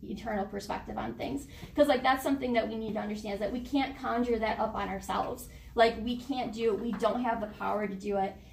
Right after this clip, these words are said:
Um, but we can trust that as we pursue Christ, as we put him first above all things, he will give us the grace, and his power will go at work within our hearts to change us from the inside out, to, to live the life that he's calling us to live with our personal values.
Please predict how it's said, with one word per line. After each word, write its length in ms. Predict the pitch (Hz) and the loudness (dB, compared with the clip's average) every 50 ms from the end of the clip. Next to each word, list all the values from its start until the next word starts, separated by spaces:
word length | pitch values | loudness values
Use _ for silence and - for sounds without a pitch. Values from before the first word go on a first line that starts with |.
| - - - | -16 -6 -2
Um, 240 | 208 202 202 208 196 | -2 0 0 0 0
but 140 | 214 202 220 | -2 -2 -2
we 120 | 247 247 247 | -2 0 0
can 120 | 277 233 | 0 0
trust 340 | 208 - 247 214 208 - - | 0 -2 -2 -2 -2 -2 -2
that 180 | 214 202 202 214 | -2 0 2 2
as 160 | 214 208 208 | 0 0 0
we 160 | 233 254 269 262 | -2 -2 -2 -2
pursue 460 | - 269 247 - - - 240 240 233 | -2 -2 -2 -2 -4 -4 -4 -4 -4
Christ, 420 | - - 247 208 208 220 226 226 220 | -4 -2 0 2 2 2 2 0 -2
as 180 | 220 220 208 214 | -4 -4 -4 -4
we 400 | 208 226 233 233 233 - - - - - | -4 -4 -2 -2 -4 -4 -6 -10 -12 0
put 200 | - 269 233 240 | 2 2 4 4
him 240 | 269 254 240 247 - | 4 2 2 0 0
first 260 | 226 - 214 - 247 | -2 -4 -2 -2 0
above 240 | 196 220 214 214 214 - | 2 4 2 2 2 2
all 240 | - - 208 214 214 | 4 4 4 4 2
things, 360 | - 214 196 214 240 247 247 - | 0 -2 0 0 0 -2 -4 0
he 200 | - 285 277 311 | 4 6 6 8
will 520 | 294 254 247 247 247 240 240 240 240 - - - - - - - | 6 6 4 4 4 4 4 2 -2 -4 -10 -18 -20 -20 -6 0
give 200 | 269 285 285 302 | 2 4 4 4
us 160 | 302 302 - | 2 2 -2
the 100 | - 240 | -4 -6
grace, 380 | - 214 214 196 208 214 - | -4 -2 0 0 0 0 -2
and 120 | 226 220 247 | -2 0 0
his 140 | 277 269 - | 0 0 -2
power 300 | - - 254 233 233 220 | -4 0 4 4 4 4
will 140 | 214 208 208 | 4 0 0
go 160 | 208 208 208 | 0 4 4
at 160 | 214 208 185 190 | 4 4 4 2
work 220 | 208 208 208 214 | -2 -4 -4 -6
within 260 | 214 208 - 220 214 | -8 -8 -6 -6 -4
our 120 | 208 196 190 | -4 -4 -4
hearts 340 | - 214 214 202 - - | -2 -4 -4 -4 -4 -6
to 80 | - 240 | -10 -10
change 340 | - - - 233 247 240 233 | -8 -8 -4 -2 0 0 0
us 140 | 214 - - | -4 -6 -8
from 100 | 226 214 | -8 -6
the 80 | 208 | -4
inside 420 | 208 208 208 208 - - 202 202 196 | -4 -4 -6 -6 -4 -4 -2 0 0
out, 220 | 185 185 - - | 0 0 -2 -4
to, 140 | - - 220 190 190 - | -4 -4 -4 -4 -6 -4
to 160 | - 285 269 | -2 0 0
live 480 | 240 233 233 226 247 254 254 247 214 220 | 0 0 0 2 2 4 4 2 2 2
the 60 | 233 | 0
life 260 | 226 208 202 202 208 | 0 0 -2 -4 -4
that 100 | 214 208 | -6 -8
he's 140 | 220 208 - | -8 -8 -8
calling 280 | - 208 202 202 196 196 | -6 -6 -4 -4 -4 -4
us 140 | 208 - | -6 -6
to 80 | - 202 | -6 -6
live 240 | 196 202 196 196 190 | -4 -4 -4 -4 -4
with 300 | 190 208 214 214 214 - | -2 0 0 0 -2 -4
our 80 | - | -6
personal 460 | - - - 196 - - - - - - | -8 -8 -10 -10 -10 -10 -10 -10 -10 -6
values. 520 | - - - - - - - - - | -6 -6 -4 -6 -6 -8 -10 -14 -14